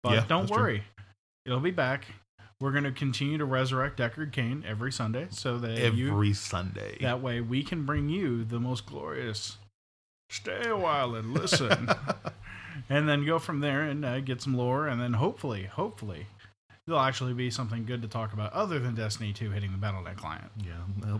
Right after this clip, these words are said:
Speaker 2: we shouldn't bleed that in too much to the Blizzard stuff, but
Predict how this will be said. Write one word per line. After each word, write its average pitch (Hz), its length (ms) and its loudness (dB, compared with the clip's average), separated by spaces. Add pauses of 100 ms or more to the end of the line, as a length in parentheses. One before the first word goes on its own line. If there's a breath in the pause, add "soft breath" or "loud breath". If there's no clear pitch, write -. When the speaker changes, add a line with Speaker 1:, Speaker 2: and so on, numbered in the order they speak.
Speaker 2:
we 123 180 4
shouldn't 117 280 4
bleed 110 220 4
that 101 240 2
in 107 180 2
too 107 140 0
much 101 200 2
to 107 60 -6
the 98 100 -4
Blizzard 98 360 -2
stuff, 92 320 -4
but 87 160 -8